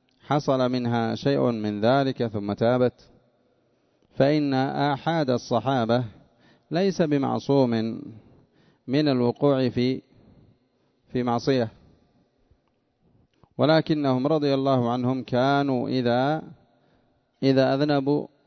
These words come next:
أسرعوا اللجوء والرجوع إلى الله سبحانه وتعالى.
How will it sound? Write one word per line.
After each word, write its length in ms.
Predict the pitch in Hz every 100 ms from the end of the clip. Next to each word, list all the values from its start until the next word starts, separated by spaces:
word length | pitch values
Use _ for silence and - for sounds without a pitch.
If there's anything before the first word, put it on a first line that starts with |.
| 127 _ _ - - _ _ _ -
أسرعوا 1040 | 147 - 127 120 123 135 143 143 - 120
اللجوء 500 | 120 117 113 131 127
والرجوع 720 | 127 120 113 113 113 120 113 117
إلى 220 | 120 113
الله 540 | 113 113 131 143 131
سبحانه 680 | 117 113 110 113 113 110 107
وتعالى. 640 | 104 101 101 101 98 110